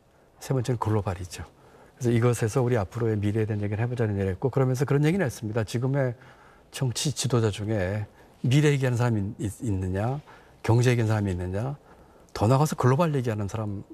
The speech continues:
없거든요. 세계 정치, 외교, 경제가 급변하고 있습니다. 지난 오십 년, 육십 년 동안 지속됐던 국제 경제 질서가 완전히 허물어지고 있거든요. 자유무역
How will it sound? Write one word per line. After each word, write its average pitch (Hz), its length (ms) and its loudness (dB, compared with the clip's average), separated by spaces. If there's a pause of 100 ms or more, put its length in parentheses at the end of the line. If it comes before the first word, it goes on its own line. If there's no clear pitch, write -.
(180)
없거든요. 95 600 -2 (300)
세계 180 480 0 (560)
정치, 151 380 0
외교, 147 240 2
경제가 131 380 0
급변하고 131 440 0
있습니다. 101 500 -4 (540)
지난 165 260 2
오십 127 300 0
년, 143 160 2
육십 113 200 -2
년 120 120 0
동안 120 640 0
지속됐던 120 520 0
국제 - 260 0
경제 131 220 2
질서가 143 440 -4
완전히 170 300 2
허물어지고 131 440 0
있거든요. 104 520 -6 (260)
자유무역 135 500 4